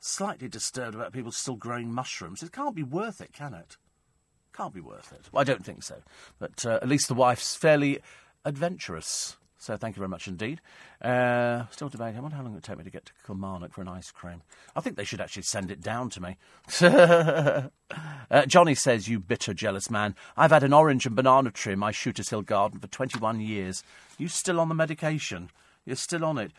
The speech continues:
Bananas, as you know, only fruit once in their lifetime. And, uh, and you've never had an orange tree. Never had an orange tree. I did see a house that was on sale, and where was it? Trinidad, Tobago, something like that.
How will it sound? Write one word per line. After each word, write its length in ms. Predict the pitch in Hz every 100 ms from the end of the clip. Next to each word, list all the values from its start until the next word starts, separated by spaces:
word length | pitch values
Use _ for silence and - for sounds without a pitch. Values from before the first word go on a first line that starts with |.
| _
Bananas, 640 | 139 165 208 214 180 156 -
as 220 | 156 135
you 80 | 143
know, 340 | 151 135 117 123
only 440 | 139 139 131 123 - _ _
fruit 400 | - - 135 -
once 400 | 131 147 123 -
in 100 | 139
their 140 | 131 127
lifetime. 760 | 139 139 - 113 80 87 131 - _ _ _ _ _ _ _ _ _ -
And, 480 | 117 120 120 117 127
uh, 300 | 127 123 123 _ _ -
and 260 | 120 123 -
you've 200 | 135 113
never 320 | 143 175 175
had 160 | 113 120
an 80 | 117
orange 420 | 113 101 98 -
tree. 360 | - 87 85 - _ _ -
Never 440 | 135 175 180 110
had 140 | 98
an 100 | 92
orange 300 | 90 92 92
tree. 140 | - 95 - -
I 40 |
did 160 | 147 285
see 140 | -
a 40 | 185
house 300 | 170 147 -
that 60 |
was 140 | 123 127
on 160 | 127
sale, 320 | 123 147 143 113
and 80 |
where 80 | 120
was 100 | 139
it? 120 | -
Trinidad, 540 | - 139 131 123 123 120
Tobago, 300 | 101 113 107
something 220 | - 120
like 140 | 110
that. 140 | 87